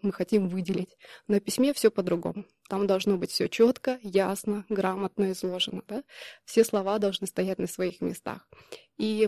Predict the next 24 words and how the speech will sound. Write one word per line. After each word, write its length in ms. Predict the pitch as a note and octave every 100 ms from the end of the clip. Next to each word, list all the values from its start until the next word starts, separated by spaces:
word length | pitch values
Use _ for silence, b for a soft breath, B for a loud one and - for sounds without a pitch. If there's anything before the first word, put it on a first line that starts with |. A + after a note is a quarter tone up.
| -
поэтому, 540 | G#3+ B3+ B3+ B3 A#3
конечно, 400 | A3 G#3 A3 A3
вот 100 | F#3+
такие 300 | F#3 - G3
ежедневные 760 | F#3+ G3+ F#3+ G#3 F#3+ F#3 F3+ - - _
практики, 560 | - C#4+ - B3 G3 -
они 280 | G3 G3 B3
ещё 200 | A3 A3+
помогают, 720 | - G3+ F#3 F#3 G#3 A3+ G#3 B B B B _ _
учат 320 | A3 A#3 G#3+ -
человека 600 | F#3+ F#3 F#3+ A#3+ - G3
свою 340 | - G3 G3+
мысль 420 | F#3+ A3 B3+ G#3 F#3
ясно 480 | F#3 G3+ G#3+ G3+ F#3+ -
формулировать, 840 | G3 G3+ G3+ G#3 G3+ - - - _ -
так, 180 | G3+ A#3+
чтобы 280 | - G3 F#3+
чел-, 260 | - F#3+
другой 340 | G3+ G3 F3+ A3+
человек, 360 | - C#4 D4
читатель, 480 | - C4+ A#3+ A#3 F#3
вас 280 | F3 G3+ - b
всегда 400 | - - - F3
понимал. 540 | F3 F3+ F3+ F3 E3+